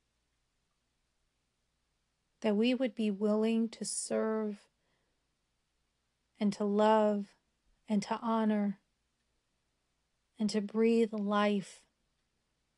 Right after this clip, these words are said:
and to do what Jesus said, was the greatest command, to love the Lord your God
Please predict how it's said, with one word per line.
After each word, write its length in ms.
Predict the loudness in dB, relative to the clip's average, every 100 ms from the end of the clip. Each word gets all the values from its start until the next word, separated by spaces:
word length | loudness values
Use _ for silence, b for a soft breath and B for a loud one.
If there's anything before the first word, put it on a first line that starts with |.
| _ _ _ _ _ _ _ _ _ _ _ _ _ _ _ _ _ _ _ _ _ _ _ _ _
and 140 | -2 -2
to 140 | -2
do 680 | -4 -2 0 0 0 0 -4 -8 _ _ _ _ -8
what 200 | -6 -6
Jesus 440 | -6 -4 -4 -8
said, 460 | -8 -4 -4 -4 -8 _ _ _ -8
was 180 | -8 -8
the 80 |
greatest 500 | -8 -6 -4 -4 -8
command, 640 | -12 -6 -6 -4 -6 -8 -10 _ _ _ _ _ _ _ _ _ -12
to 60 | -4
love 360 | -2 2 0 0
the 100 | -4
Lord 360 | -2 -4 -4
your 100 | -6
God 520 | -4 -2 -2 -2 -6